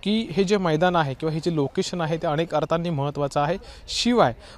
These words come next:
मुख्यमंत्री एकनाथ शिंदे यांचं भाषण देखील महत्त्वाचं असणार आहे. आगामी काळामध्ये विधानसभेच्या, लोकसभेच्या निवडणुका होऊ घातलेल्या आहेत.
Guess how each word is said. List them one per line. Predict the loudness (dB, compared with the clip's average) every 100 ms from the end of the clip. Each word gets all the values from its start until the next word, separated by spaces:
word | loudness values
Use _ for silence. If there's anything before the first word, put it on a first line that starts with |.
| -4
मुख्यमंत्री | -4 0 0 2 0 -2 -4 -2
एकनाथ | -2 0 -2
शिंदे | 0 -2 0
यांचं | 0 -2 -2 0
भाषण | 0 -2 -4
देखील | -4 -2 -2
महत्त्वाचं | -2 -2 -2 -2
असणार | -2 -2 -2
आहे. | -2 -2 -6 -10 -20 -4
आगामी | 0 2 2
काळामध्ये | 2 2 4 2 0 -4 -8 -14 -2
विधानसभेच्या, | 4 4 2 -4 -4 -4 -2
लोकसभेच्या | -2 -2 -4 -4 -4 -4
निवडणुका | -2 0 0 0
होऊ | 0 0 0
घातलेल्या | -2 0 2 2
आहेत. | 0